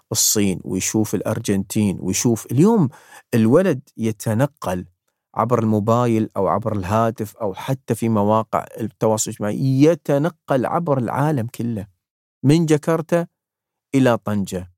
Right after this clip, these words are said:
ومن أقصى ترومسو في النرويج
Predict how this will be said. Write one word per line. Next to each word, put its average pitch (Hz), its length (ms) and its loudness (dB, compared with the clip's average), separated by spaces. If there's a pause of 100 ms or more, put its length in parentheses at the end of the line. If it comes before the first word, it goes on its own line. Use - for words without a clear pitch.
(680)
ومن 147 360 2 (140)
أقصى 170 720 0 (880)
ترومسو 135 540 2
في 147 400 0
النرويج 156 560 2